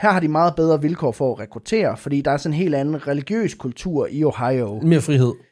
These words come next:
Speaker 1: Ja, altså man praktiserer meget det her med sådan store religiøse tilbedelser, det her med at tale i tunger og sådan noget.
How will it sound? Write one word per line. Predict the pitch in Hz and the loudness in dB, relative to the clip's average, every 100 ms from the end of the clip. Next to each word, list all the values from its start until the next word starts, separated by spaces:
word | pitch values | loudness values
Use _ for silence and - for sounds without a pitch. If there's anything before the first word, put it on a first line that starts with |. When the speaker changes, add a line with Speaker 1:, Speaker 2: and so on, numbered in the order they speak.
| - | 0
Speaker 1:
Ja, | 170 170 | 2 2
altså | 170 190 | 0 -2
man | 185 | -2
praktiserer | 175 180 - 269 208 | -4 -10 -6 -2 0
meget | 175 185 190 | 2 2 2
det | |
her | 170 | 2
med | 165 143 | 0 -2
sådan | 160 | -4
store | - - 185 220 | -4 2 6 6
religiøse | 160 143 143 226 - | 4 -2 0 -2 -2
tilbedelser, | 135 151 151 151 123 110 123 | -6 -2 -2 0 -2 -2 -4
det | 160 | -2
her | |
med | 160 | -2
at | - | -2
tale | 156 135 | -4 -4
i | 139 | -6
tunger | 175 160 185 | -4 -2 0
og | 180 135 - 117 | 0 -2 -6 -10
sådan | 123 110 | -10 -8
noget. | 110 | -8